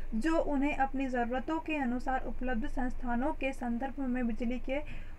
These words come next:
उपयोग में मदद कर सकता है। अब देखो, पहले चरण में दिसंबर दो हज़ार तेईस तक लगभग दस करोड़ प्रीपेड स्मार्ट मीटर लगाने का प्रस्ताव है। जो prepaid smart meter होते हैं ना, अपने जो light के meter, वो लगाने का, ठीक है।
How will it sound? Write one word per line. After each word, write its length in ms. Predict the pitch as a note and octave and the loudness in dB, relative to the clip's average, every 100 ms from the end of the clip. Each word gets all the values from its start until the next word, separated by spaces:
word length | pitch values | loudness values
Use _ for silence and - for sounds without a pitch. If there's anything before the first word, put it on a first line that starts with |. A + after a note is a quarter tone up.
| - | -6
उपयोग 420 | B3+ C#4+ D4+ D4 | -2 2 4 4
में 200 | C4 C#4 | 2 0
मदद 240 | B3 A#3+ | 0 0
कर 200 | B3+ B3 | 0 0
सकता 320 | C4 A3+ - A#3 | 0 -2 0 0
है। 260 | A#3 A3 - - - - - | 2 0 -2 -2 -2 -2 0
अब 100 | A3+ | 2
देखो, 200 | C4 C4 | 0 0
पहले 340 | C4+ C4 F4 | 2 6 6
चरण 320 | F4 D#4+ D#4+ | 6 2 2
में 120 | D#4+ | 2
दिसंबर 420 | C4+ C4+ C4+ C4+ C#4+ | 0 2 2 2 2
दो 140 | C4 | 2
हज़ार 380 | B3+ C4 C4 C#4+ - - - | 2 2 2 2 -4 -12 -2
तेईस 380 | C4 B3+ D4+ - | 2 2 0 0
तक 140 | D4 C#4 | -2 0
लगभग 400 | B3+ B3 B3+ B3+ | 0 2 2 2
दस 260 | A3+ C#4+ | 2 0
करोड़ 400 | C#4+ C4 C4 C4 B3+ - - - - - - | 0 2 4 4 2 -4 -6 -6 -6 -4 -2
प्रीपेड 520 | B3+ A#3+ D4+ D#4+ C4+ | 0 2 4 2 0
स्मार्ट 380 | - B3+ C4+ C4 | 0 2 2 4
मीटर 260 | B3 C4+ | 2 2
लगाने 420 | C4 B3 A#3 A#3 | 2 2 4 2
का 260 | A#3 B3+ C#4+ - - - - | 0 0 -2 -2 -2 0 0
प्रस्ताव 460 | B3+ A#3+ - C4 C#4+ | 2 2 6 6 6
है। 340 | D4+ E4 - - - | 4 2 0 0 0
जो 200 | A#3+ C4 | 2 2
prepaid 360 | - B3 C4+ | 2 0 0
smart 280 | C4 C4+ C4 | 0 0 2
meter 260 | B3 A#3+ C4+ | 2 2 2
होते 220 | C4+ A#3 | 0 0
हैं 60 | B3 | 0
ना, 80 | |
अपने 200 | C#4+ E4 | 0 0
जो 80 | D#4+ | 0
light 280 | C#4+ B3 A#3 | 2 2 2
के 100 | C#4 | -2
meter, 260 | B3+ C#4 D#4 - - - | 0 0 0 -2 -2 0
वो 100 | C4+ | 4
लगाने 340 | B3 A3 G#3+ | 4 4 0
का, 140 | A3 A#3 | 0 0
ठीक 220 | C#4+ | 0
है। 100 | D4+ | 0